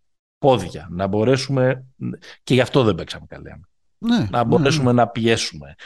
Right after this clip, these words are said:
Speaker 1: να καθυστερήσουμε την επίθεση των άλλων, να μην τους ζεστάνουμε, να μην βγαίνει ο Τζαλίν Σμιθ στο δεύτερο ημίχρονο με την Κροατία και μοιάζει με τον, ε, Στεφ.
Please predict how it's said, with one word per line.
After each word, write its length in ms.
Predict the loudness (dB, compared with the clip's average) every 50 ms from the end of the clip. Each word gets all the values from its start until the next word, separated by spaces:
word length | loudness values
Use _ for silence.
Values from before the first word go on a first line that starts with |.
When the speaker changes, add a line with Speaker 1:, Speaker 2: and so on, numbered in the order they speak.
| -20 -20 -20 -14
Speaker 1:
να 200 | -8 -4 -2 -2
καθυστερήσουμε 840 | 0 0 -2 -2 -2 -6 -4 0 2 2 4 4 2 0 -2 -6 -8
την 140 | -10 -12 -14
επίθεση 380 | -14 -14 -16 -18 -16 -18 -16 -14
των 140 | -12 -10 -10
άλλων, 240 | -10 -10 -8 -4 -2
να 120 | 0 2
μην 200 | 4 4 4 4
τους 160 | 2 -2 -4
ζεστάνουμε, 680 | -6 -8 -10 -8 -6 -6 -6 -8 -8 -14 -16 -16 -18 -18 -20 -20 -20 -20 -20 -20 _
να 340 | -6 -2 0 2 2 4 4
μην 560 | 6 6 6 6 6 6 4 4 2 -2 -6 -8 -12 -16 -20 _ _ _ _ _ _ _
βγαίνει 420 | -12 -6 -2 0 0 2 4 4 4
ο 60 | 4
Τζαλίν 420 | 4 4 2 2 2 2 0 0
Σμιθ 280 | 0 -2 -2 -4 -4 -4
στο 120 | -6 -4 -2
δεύτερο 300 | -2 -2 -2 -2 -4 -4
ημίχρονο 280 | -4 -4 -4 -4 -4
με 80 | -4 -4
την 80 | -4
Κροατία 420 | -4 -2 -2 -4 -4 -4 -6 -6 -6
και 140 | -6 -6 -6
μοιάζει 340 | -4 -4 -2 -4 -4 -4
με 60 | -6 -6
τον, 300 | -6 -6 -8 -8 -8 -8
ε, 280 | -8 -8 -8 -8 -8 -8
Στεφ. 360 | -6 -4 -4 -6 -6 -8